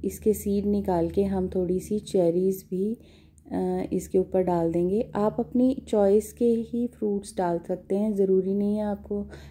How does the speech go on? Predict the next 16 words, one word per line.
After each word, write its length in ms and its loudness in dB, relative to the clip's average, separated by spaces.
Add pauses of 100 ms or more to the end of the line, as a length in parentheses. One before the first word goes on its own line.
(200)
यही 240 4
fruits 400 -2
डालने। 400 2
जो 260 2
आपको 460 -2
अच्छे 440 -4
लगते 300 -2
हैं 140 0
आप 260 -4
अपने 280 -2
taste 680 -4
के 80 -2
हिसाब 520 -2
से, 180 -4
अ, 80 -6 (680)
डालिए। 760 0